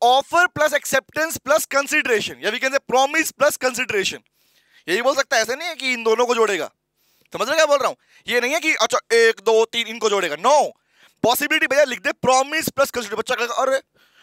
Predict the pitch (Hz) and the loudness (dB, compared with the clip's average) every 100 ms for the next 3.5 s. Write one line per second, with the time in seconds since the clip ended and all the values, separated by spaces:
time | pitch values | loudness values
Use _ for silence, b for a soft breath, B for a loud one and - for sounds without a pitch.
0 | b - 254 277 262 208 233 285 277 262 | b -2 0 0 0 0 0 0 -2 -2
1 | 254 226 233 208 233 269 262 240 220 - | -2 -2 -2 -2 -2 0 0 0 -2 -4
2 | 208 - 294 330 302 220 175 208 311 - | -2 2 0 0 0 0 -2 -2 -2 0
3 | 277 277 269 277 | 2 2 2 0